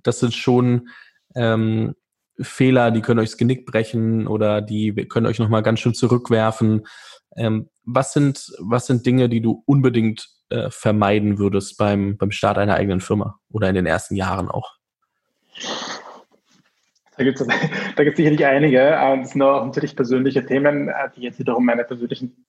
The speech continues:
Speaker 2: Themen, sag ich mal, ausgleichen, ähm, was ich nicht mehr an Fehlern machen würde. Ich glaube, das Setup macht extrem viel aus. Das Gründungsteam, äh, ist extrem wichtig, das Richtige zu haben. Ich habe vorher schon erwähnt, nicht zu schnell zu wachsen. Äh, premature growth, glaube ich, ist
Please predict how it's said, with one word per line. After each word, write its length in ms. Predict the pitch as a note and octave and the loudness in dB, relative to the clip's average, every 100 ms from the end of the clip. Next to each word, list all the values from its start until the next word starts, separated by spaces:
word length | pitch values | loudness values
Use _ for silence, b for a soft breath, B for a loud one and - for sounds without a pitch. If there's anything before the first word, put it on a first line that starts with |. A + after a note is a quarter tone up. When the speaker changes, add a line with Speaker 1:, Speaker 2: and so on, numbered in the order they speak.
| - | -2
Speaker 2:
Themen, 280 | D3 D3 C3+ | 0 2 2
sag 120 | D3+ | 0
ich 80 | C3+ | 2
mal, 120 | B2+ | 2
ausgleichen, 760 | C#3+ - - A#2+ A2+ - D#3+ - G3 B B B - | 2 0 0 0 0 -4 -6 -6 -12 B B B 0
ähm, 280 | A#2+ A#2+ | 2 2
was 140 | B2 B2+ | 0 -2
ich 60 | C3+ | -4
nicht 200 | C#3+ - | -4 -2
mehr 160 | B2 | 0
an 260 | A#2+ B2 B2 | 0 -2 0
Fehlern 300 | C3+ B2 A#2+ | 0 2 0
machen 420 | A2+ - B2+ A#2+ B B B - | 0 0 -4 -4 B B B -4
würde. 240 | B2 A#2+ | 0 0
Ich 80 | A2+ | 0
glaube, 160 | - B2+ | -2 -4
das 120 | - | 0
Setup 340 | C3 C3+ B2+ | 2 2 2
macht 240 | C3 A#2 - | 0 0 -6
extrem 400 | - - A#2 B2+ | -10 -2 0 2
viel 160 | A#2+ | 2
aus. 400 | A2+ A#2 A#2 A#2 | 2 0 0 -4
Das 200 | - B2 | -8 -10
Gründungsteam, 1000 | - D3 D3+ C3+ - - C3+ B2+ B2+ B2+ - | 0 2 4 2 -2 -4 -2 0 0 0 -2
äh, 320 | B2 A#2+ C3 | -4 -2 -4
ist 100 | C3 | -4
extrem 540 | B2 - - B2+ A#2+ A#2+ | -6 -8 -6 0 2 0
wichtig, 300 | B2 - - | -2 -6 -12
das 180 | A2 - | -10 -8
Richtige 400 | A2 - - A#2+ | -8 -8 -10 -8
zu 120 | - - | -8 -4
haben. 260 | A2+ A#3+ - B B B _ | -2 -2 -6 B B B _
Ich 60 | C3+ | -4
habe 100 | C3 | 2
vorher 180 | B2+ | 2
schon 120 | B2 B2+ | 2 2
erwähnt, 440 | A#2+ B2 B2+ - | 4 4 2 0
nicht 200 | B2 - | -2 -2
zu 80 | C3+ | -8
schnell 440 | - - B2+ C3+ | -8 -2 2 2
zu 180 | B2+ B2 | 2 -2
wachsen. 760 | A2 - - - C#3 C3 C3 C#3 | -2 -6 -10 -2 2 2 0 -2
Äh, 140 | C3+ | -6
premature 920 | - - D3 C3+ C3+ C#3+ C3+ C3+ C3 | -6 0 2 2 0 2 4 4 0
growth, 420 | B2+ A#2+ B2+ C3 - | 0 2 2 -2 -6
glaube 320 | B2+ B2 B2 | -4 -2 -2
ich, 60 | |
ist 260 | B2 A#2+ - | -4 -6 -12